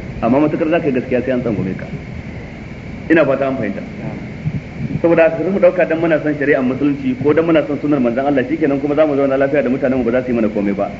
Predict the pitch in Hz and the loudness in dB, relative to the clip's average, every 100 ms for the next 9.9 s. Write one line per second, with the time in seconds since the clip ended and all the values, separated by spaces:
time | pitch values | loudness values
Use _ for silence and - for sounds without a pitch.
0 | - 233 202 190 180 170 147 143 143 131 | 4 6 6 4 4 2 2 2 0 -2
1 | 123 - - - - 147 175 220 185 185 | -4 -6 -16 -18 0 0 2 2 2 2
2 | 202 175 160 170 220 175 165 170 180 160 | 0 0 0 2 2 0 -2 0 2 2
3 | 165 160 160 147 165 156 135 127 113 110 | 0 2 2 4 2 2 -2 -2 -4 -6
4 | - - - - - - - 185 165 190 | -14 -14 -12 -12 -12 -4 0 2 2 2
5 | 190 131 101 - - - - - - 151 | 2 -2 -6 -8 -14 -16 -14 -14 -2 2
6 | 160 214 240 196 180 185 170 180 208 190 | 4 4 2 0 0 0 0 2 2 2
7 | 185 170 147 180 156 139 175 143 139 127 | 0 0 0 0 0 0 2 2 2 -2
8 | 110 - - - - - - - - - | -2 -6 -12 -14 -14 -14 -14 -14 -14 -14
9 | - 180 196 165 160 147 135 107 | 0 4 4 4 0 0 -4 -6